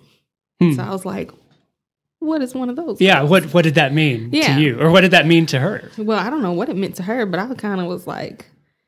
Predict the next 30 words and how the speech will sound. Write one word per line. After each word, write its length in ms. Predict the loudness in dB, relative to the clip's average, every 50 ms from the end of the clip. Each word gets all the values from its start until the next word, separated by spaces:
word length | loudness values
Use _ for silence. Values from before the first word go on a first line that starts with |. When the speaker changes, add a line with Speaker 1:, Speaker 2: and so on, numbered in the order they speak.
| _ -10
Speaker 2:
"Okay, 640 | -8 -8 -8 -8 -8 -6 -6 -6 -6 -6 -8 -10 -10
uh, 580 | -10 -8 -8 -6 -6 -6 -6 -4 -6 -6 -6 -8 -10 -12 _ _ _ _ _ _ _ _ -12
what 160 | -8 -8 -6
does 120 | -6 -4 -6
that 200 | -6 -8 -6 -8
mean?" 360 | -8 -6 -8 -8 -10 -10 -12 -12
And, 200 | -12 -12 -10 -8
you 60 | -6 -6
know, 280 | -6 -8 -8 -10 -10 -12
I 40 | -14
just 180 | -14 -14 -10
kinda 200 | -8 -8 -6 -6
brushed 300 | -4 -4 -4 -6 -6 -6
it 80 | -4 -4
off 220 | -2 -2 -4 -4
'cause 120 | -6 -6 -6
I 100 | -4 -4
didn't, 340 | -4 -4 -6 -6 -8 -8 _
I 60 | -6 -4
didn't 120 | -2 0
really 160 | 0 0 -2 -2
wanna 180 | -4 -6 -6
get 160 | -6 -6 -6
into 300 | -6 -8 -10 -10 -12 -12
that. 260 | -12 -12 -12 -14 -16 -18 -20 _ -20 _ _ _ _ _ _ _ _ _ _ _ _ _ _ -6
Speaker 1:
I, 80 | -6 -4 -2 0
I 60 | -2
think 260 | 0 0 -2 -2 -2
people 300 | -2 -2 0 2 2 0
have, 760 | 2 2 2 2 2 2 0 0 -2 -4 -6 -10 -14 -16 -18